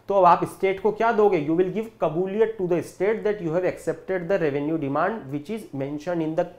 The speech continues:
पट्टा by the state। It is kind of document which is ensuring that peasant is aware that what has been assessed during the assessment and now he is accepting his,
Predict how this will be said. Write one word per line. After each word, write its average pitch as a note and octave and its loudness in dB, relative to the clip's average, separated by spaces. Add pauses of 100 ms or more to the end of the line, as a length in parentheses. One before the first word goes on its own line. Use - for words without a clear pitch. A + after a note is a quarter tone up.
(120)
पट्टा - 4 (240)
by D3 8
the D#3 2
state। D#3 -4
It - -10
is G3+ -6 (100)
kind F3+ 0
of G#3+ -2
document F#3+ -2 (160)
which G3 -6
is G3+ -8 (520)
ensuring F#3 2 (200)
that G3 -2 (580)
peasant G#3 4
is A#3+ -2 (100)
aware E3 2
that G3 -2
what E3+ -2
has D#3+ -4
been F#3 -2
assessed F3+ 0
during D#3+ 0
the D#3+ 2
assessment D3+ -4 (180)
and F3+ -2
now E3 2
he E3+ -2
is F3 -12
accepting E3 -4 (120)
his, F#3 -2